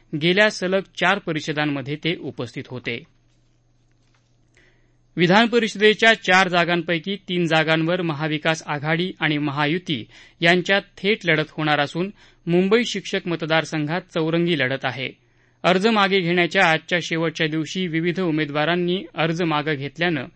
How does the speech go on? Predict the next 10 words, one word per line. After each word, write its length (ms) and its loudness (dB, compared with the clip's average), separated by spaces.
लढती 380 0
स्पष्ट 360 -8
झाल्या. 340 -2
कोकण 300 4
पदवीधर 440 0
मतदारसंघात 760 0
महायुतीचे 580 -2
निरंजन 500 0
डावखरे 480 -2
विरुद्ध 400 -4